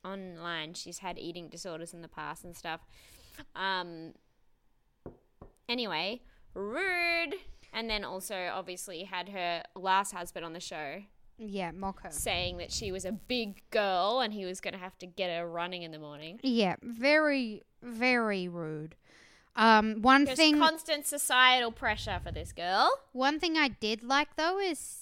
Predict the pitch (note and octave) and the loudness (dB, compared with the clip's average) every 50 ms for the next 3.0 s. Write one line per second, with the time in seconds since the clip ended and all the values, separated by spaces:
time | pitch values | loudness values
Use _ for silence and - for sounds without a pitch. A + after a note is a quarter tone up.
0 | - - - - - A#3+ A#3+ A3+ A3+ - C4+ B3+ A#3 A#3 A#3 A#3 A#3 A#3 A3+ A3 | -16 -16 -8 -2 0 0 0 0 -2 -2 0 0 0 0 -2 -4 -4 -4 -4 -4
1 | A3 G#3 G3 - - - - _ - A#3 A3+ A3+ A3+ A3 A3 G#3+ G#3+ - - A3+ | -4 -6 -8 -14 -18 -20 -20 _ -12 -8 -6 -6 -6 -6 -6 -6 -6 -6 -4 -4
2 | G#3 G3 - - A3+ A3+ A3+ _ - B3 A3+ G#3 G#3+ G#3+ G#3 G3+ G3 G3 G3 | -4 -4 -6 -6 -6 -6 -6 _ -8 -10 -8 -6 -4 -4 -4 -4 -4 -6 -8